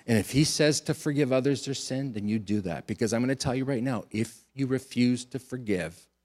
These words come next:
then the heavens will become brass, your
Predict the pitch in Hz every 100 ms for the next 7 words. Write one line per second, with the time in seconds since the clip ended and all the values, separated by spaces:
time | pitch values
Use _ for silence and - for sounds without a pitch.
0 | _ _ _ _ _ _ _ _ 107 101
1 | 98 - 127 131 127 123 117 - 131 127
2 | 98 90 92 95 - - _ _ 104 110